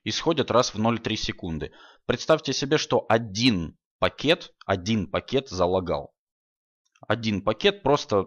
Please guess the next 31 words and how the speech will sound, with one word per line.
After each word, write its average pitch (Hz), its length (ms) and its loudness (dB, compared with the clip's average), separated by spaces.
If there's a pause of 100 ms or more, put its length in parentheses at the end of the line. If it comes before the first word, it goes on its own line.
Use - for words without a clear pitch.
ну 147 180 2
вот, 85 260 -6
э, 85 280 -2
не 123 200 4
передался 101 680 2
интернет, 101 440 -2
ну 135 100 -2
что-то 92 320 -4
там 78 220 -4
он 78 80 -6
как-то 73 520 -6
проглотился, 101 800 -2
в 73 40 -6
общем, 76 300 -8
трафик - 520 -2
лагнул 104 520 -2 (360)
и 87 260 -4
не 107 220 2
передал 95 440 0
этот - 240 -8
пакет. - 360 -10 (380)
У 104 80 0
вас, 135 140 4
получается, 131 540 2
танк 135 380 2
выезжает, 135 560 4
и, 113 320 0 (360)
то - 60 -2
есть 104 180 -4
у 113 60 0
вас 117 180 2